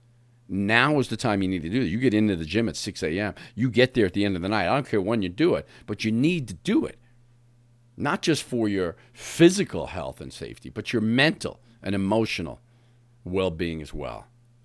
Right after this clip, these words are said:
But there's one more thing that I've experienced personally as a surefire way to avoid or even eliminate the blues or even depression. You ready for it? You may not like it.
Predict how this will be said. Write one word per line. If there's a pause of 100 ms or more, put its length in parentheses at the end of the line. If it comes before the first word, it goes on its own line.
(200)
But
there's
one (240)
more
thing (280)
that
I've
experienced
personally
as
a
surefire
way
to
avoid (300)
or
even
eliminate
the
blues
or
even
depression. (1800)
You
ready
for
it? (1200)
You
may
not
like
it.